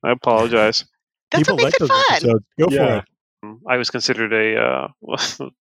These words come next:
Speaker 1: don't wanna brag, a gifted child
Speaker 4: Mm.
Speaker 1: with bad grades. And so when I went into high school, I was in the, the gifted program. So me and my friends were in specific classes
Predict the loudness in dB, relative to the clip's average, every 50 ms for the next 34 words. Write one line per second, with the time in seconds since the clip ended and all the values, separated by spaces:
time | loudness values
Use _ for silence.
0 | _ -12 -4 -2 -2 -2 -2 -4 -4 -2 0 0 0 0 0 -2 -2 -2 -4 -4
1 | -4 -6 -8 -6 -2 -2 0 0 2 0 -2 -2 -4 -8 -12 _ _ _ _ _
2 | _ _ -2 0 0 0 0 -2 -8 _ _ _ _ _ _ _ -20 -18 -8 -4
3 | -4 -4 -2 0 0 0 0 -2 0 0 0 2 2 0 0 -2 -4 -4 -4 -6
4 | -8 -8 -8 -8 -6 -4 -2 0 0 0 0 0 -2 -2 -2 -2 -2 -2 -2 -2
5 | 0 0 0 0 0 0 0 0 0 -2 -4 -6 -10 -10 -8 -8 -8 -8 -10 -12
6 | -10 -10 -8 -6 -4 -6 -4 -4 -6 -8 -8 _ -6 -2 0 0 0 0 0 -2
7 | -2 -2 -4 -4 -2 -2 -2 -2 -4 -8 _ _ _ _ _ _ _ _ _ -6
8 | -4 -4 -2 0 -2 -2 0 0 -2 -2 -2 -4 -6 -6 -6 -6 -6 -8 -10 -10
9 | -8 -8 -6 -6 -4 -4 -4 -2 0 0 0 0 -2 -4 -4 -4 -4 -4 -4